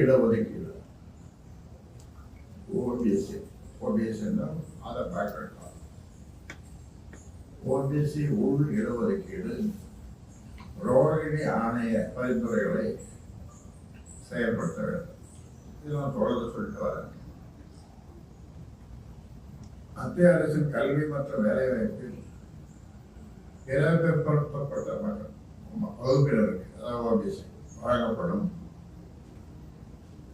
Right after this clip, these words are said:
இருபத்தி ஏழு விழுக்காடு டிசம்பர் மாதம் இடஒதுக்கீட்டில் உள்ள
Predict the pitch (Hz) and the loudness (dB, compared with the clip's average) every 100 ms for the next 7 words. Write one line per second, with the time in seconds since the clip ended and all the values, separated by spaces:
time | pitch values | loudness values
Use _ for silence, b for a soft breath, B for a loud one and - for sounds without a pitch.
0 | - - - 117 131 147 175 170 151 135 | -18 -16 -10 2 6 8 8 8 4 4
1 | 131 117 107 - - - - - - - | 4 2 -2 -6 -12 -18 -18 -18 -12 2
2 | 143 147 - - - - - - - - | 8 8 8 4 4 -2 -12 -16 -18 -18
3 | - - - - - 127 131 117 - - | -18 -18 -16 -12 -8 -4 0 2 2 0
4 | 107 - - - - - - - - - | -4 -8 -12 -14 -18 -18 -18 -18 -16 -16
5 | - - - - - 117 131 120 107 - | -16 -16 -18 -18 -12 4 8 8 6 2
6 | - - - - - 104 | -2 -4 -4 -2 0 2